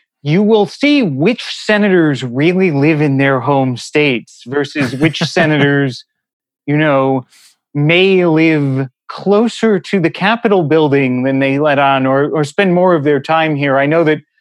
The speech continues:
Speaker 1: like, usually when they have pro formas around Christmas, Pat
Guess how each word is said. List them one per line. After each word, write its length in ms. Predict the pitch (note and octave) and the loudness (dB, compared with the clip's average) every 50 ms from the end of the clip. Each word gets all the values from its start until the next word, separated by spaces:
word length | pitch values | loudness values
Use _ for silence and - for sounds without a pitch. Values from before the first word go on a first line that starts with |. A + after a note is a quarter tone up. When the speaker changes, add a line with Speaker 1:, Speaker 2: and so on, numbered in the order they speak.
| _ _ _ _ _ - | _ _ _ _ _ -2
Speaker 1:
like, 220 | E3+ E3 D3 - | -2 -2 0 0
usually 420 | E3+ F#3 G#3+ A3 G3 A#3 G#3+ G3+ F3+ | 0 2 2 2 2 2 2 2 2
when 180 | D#3+ E3+ E3 | 0 0 0
they 100 | E3 D#3+ | 0 0
have 200 | D#3 E3+ E3 C3+ - _ | 0 0 -2 -2 -4 _
pro 200 | - - F3+ F3+ | -4 -2 -2 -2
formas 480 | F3 - F3+ E3 E3 E3+ E3+ D#3 C3 D3+ | 0 -2 -2 0 0 0 0 0 0 -2
around 380 | D3 D3+ D3+ C#3 C3+ B2 - | 0 0 0 0 -2 -4 -8
Christmas, 800 | - - - - F3 E3+ - - G#3 G#3+ A3+ A#3 - - - - _ _ _ _ _ _ _ _ _ _ _ _ _ _ _ - | -14 -14 -6 -6 -6 -6 -4 -4 -2 -2 -2 -4 -8 -16 -20 -20 _ _ _ _ _ _ _ _ _ _ _ _ _ _ _ -20
Pat 360 | - - - - B3 C4+ B3+ | -20 -12 -6 -2 -2 -2 -2